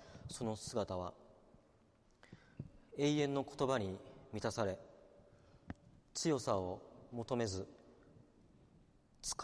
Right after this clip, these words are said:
える者として生きる、そのような姿でした。私たちは今朝もキリスト者として生きたいと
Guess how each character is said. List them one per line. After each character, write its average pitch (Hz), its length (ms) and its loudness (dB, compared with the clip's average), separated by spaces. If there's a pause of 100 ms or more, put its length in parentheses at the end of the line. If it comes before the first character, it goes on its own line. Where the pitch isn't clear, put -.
(100)
え 190 60 4
る 160 80 2
者 104 220 0
と 95 120 -8
し - 120 -10
て 92 240 -4 (260)
生 - 80 -4
き - 140 -2
る、 101 160 0 (880)
そ - 180 -8
の 156 60 -4
よ 190 140 -2
う 110 40 -2
な 85 180 -6 (500)
姿 92 380 -6
で 85 100 -8
し - 120 -12
た。 92 80 -14 (4000)
私 151 220 -2
た 160 80 4
ち 139 120 0
は 104 120 4
今 - 100 -10
朝 120 160 0
も 107 260 0 (460)
キ 156 140 -2
リ 160 100 -2
ス - 100 -6
ト 196 80 2
者 143 140 0
と - 120 0
し - 100 -6
て 104 240 -2 (240)
生 120 80 -4
き - 100 -10
た 170 140 2
い 113 80 0
と 92 240 -2